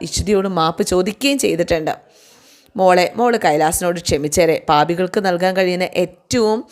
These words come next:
വലിയ ദാനമാണ്, ആ, നമ്മുടെ ക്ഷമ എന്ന് പറയുന്നത്. അതിന് കൈലാസല്ലല്ലോ, ഇപ്പോൾ കൈലാസ സ്വാമികളല്ലേ." അപ്പോൾ മഞ്ജിമ പറഞ്ഞു, "എനിക്കാരോടും, ആ, ക്ഷമിക്കാനൊന്നും പറ്റത്തില്ല.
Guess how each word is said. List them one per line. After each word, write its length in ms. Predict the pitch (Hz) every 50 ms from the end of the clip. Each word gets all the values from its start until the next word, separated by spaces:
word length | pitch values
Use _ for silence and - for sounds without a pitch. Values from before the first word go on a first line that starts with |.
| - - - - _
വലിയ 280 | - 233 220 214 214 214
ദാനമാണ്, 580 | 196 190 180 165 170 180 196 190 170 165 165 165 156 - - _ _ 202
ആ, 160 | 247 233 220 220
നമ്മുടെ 360 | 214 202 190 185 180 175 165
ക്ഷമ 420 | 151 - - 185 160 170 175 - - -
എന്ന് 180 | 180 175 160
പറയുന്നത്. 460 | 156 160 160 147 151 160 160 156 143 - - _ _ _ _ _ _ _
അതിന് 200 | - - 165 180 180 -
കൈലാസല്ലല്ലോ, 680 | 180 143 147 151 165 190 185 - 214 208 220 226 233
ഇപ്പോൾ 180 | 226 208 220 247 - -
കൈലാസ 420 | 156 151 156 160 165 160 - -
സ്വാമികളല്ലേ." 1040 | 190 - - 185 170 165 165 165 170 180 175 202 196 175 170 165 180 185 180 - - - - - - - - - - _ -
അപ്പോൾ 140 | 254 254
മഞ്ജിമ 420 | 254 247 240 233 214 262 254 254 254
പറഞ്ഞു, 280 | 226 190 185 180 185 - -
"എനിക്കാരോടും, 840 | - 220 226 247 254 247 - 302 269 233 214 208 202 202 208 233 - - - _ _ _ _ -
ആ, 160 | 285 254 233
ക്ഷമിക്കാനൊന്നും 680 | 226 226 - 214 202 196 - 220 202 196 196 196 190
പറ്റത്തില്ല. 560 | 190 175 170 - 185 - 190 175 170 - -